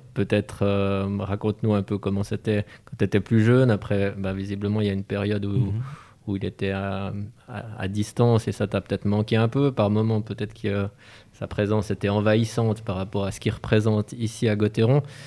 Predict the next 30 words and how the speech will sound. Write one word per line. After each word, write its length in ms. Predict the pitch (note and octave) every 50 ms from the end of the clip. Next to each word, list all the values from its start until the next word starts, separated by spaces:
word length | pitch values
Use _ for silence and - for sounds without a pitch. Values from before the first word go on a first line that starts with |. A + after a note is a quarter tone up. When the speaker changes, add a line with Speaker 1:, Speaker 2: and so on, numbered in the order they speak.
| - - - - - -
Speaker 1:
C'est, 280 | - - B2 - -
alors, 260 | - G#2+ G#2 G2+ G2 - - -
facile, 480 | - - - A#2+ A2+ - - C#3 B2
je 40 | G#2 G2+
vais 60 | G2
pas 100 | - G#2+
te 60 | G#2+
demander 200 | G#2+ G#2 G#2+ G#2+
si 80 | G2 -
c'était 220 | - G2 - G2+
facile, 360 | - A2+ A2+ - - A#2 G2+
parce 140 | F#2+ G#2 F#2+
que 60 | -
je 40 | -
pense 200 | - G#2 G2+ -
que 60 | - -
tu 40 |
vas 60 | - B2
me 80 | A2+
dire 100 | G#2 A2
c'est, 140 | A2 - G#2 - - - D#3+ -
c'est 120 | - -
pas 140 | - - G2+
très 220 | - - - B2+
facile. 460 | A2+ - A2 G#2+ - - C#3 D3 D3+ - - - - - - -
Mais 160 | - G#2+ G#2 G2+
comment 300 | - A#2 A2+ B2 B2 A2
t'as, 400 | A#2+ A2+ G#2 G#2+ G#2 G2+ G2+ F#2+
t'as 180 | - G#2+ G2+
vécu 680 | G2 F#2+ G2 G#2+ G#2+ A2 - - A2+ A2 A2 A2 G#2+ G#2+